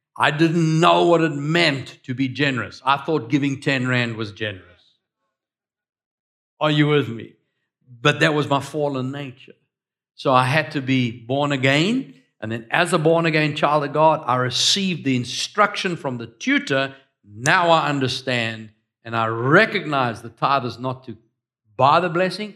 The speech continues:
I am blessed. And out of a place of grace, when I bring that tithe before the Lord, it's to honor him, to thank him for everything that he has done. And in doing that,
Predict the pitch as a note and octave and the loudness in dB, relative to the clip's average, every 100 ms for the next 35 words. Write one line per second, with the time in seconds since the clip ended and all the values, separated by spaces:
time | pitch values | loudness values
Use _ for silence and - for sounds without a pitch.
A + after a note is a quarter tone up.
0 | _ - - G#2+ G#2+ G2+ F#2+ E2+ _ _ | _ -10 -8 -10 -10 -10 -18 -20 _ _
1 | _ _ _ _ _ _ _ _ _ _ | _ _ _ _ _ _ _ _ _ _
2 | G2 A2+ B2+ A#2+ A#2+ B2 B2 D#3 F#3 - | -10 -6 -4 -2 -2 -2 -2 0 2 -2
3 | A#2+ G#2+ D#3 G3 C3 - B2+ A#2+ G#2+ G2+ | -6 2 4 6 2 -4 -4 -2 -4 -4
4 | C#3 F#3+ G#3+ G3+ F#3+ F#3+ - F3 F3 F3 | 0 0 0 0 -2 -4 -6 0 0 -2
5 | D#3 D3+ - D#3 D3 C#3+ C#3+ A#2+ G#2 _ | -10 -18 -12 -10 -10 -8 -4 -4 -6 _
6 | _ - G#2 - A#2 _ - C#3+ C#3+ C#3 | _ -12 -12 -14 -18 _ -6 0 0 0
7 | A#2+ - A#2 G#2+ F#2+ _ _ _ _ A#2 | -4 -8 -18 -20 -20 _ _ _ _ -8
8 | - _ _ E3 E3+ E3 - B2+ G2+ A2 | -8 _ _ -2 -2 -2 -2 -2 -2 -10
9 | F#2+ - D3 D3 D#3 D#3 D3 C#3 B2 A2 | -14 -6 -6 -2 -6 -6 -10 -8 -6 -6
10 | G2 B2 C#3 A#2+ A2 F#2+ _ _ C3+ B2+ | -8 -6 -4 -4 -6 -10 _ _ -6 -4
11 | G#2 - _ _ _ B2 A#2+ A2+ G#2+ - | -8 -18 _ _ _ -2 0 -2 -6 -12
12 | - G#3 A#3+ G#3 F#3 C#3+ F3+ C3+ G#2+ - | -2 0 2 0 -4 -2 2 2 -2 -14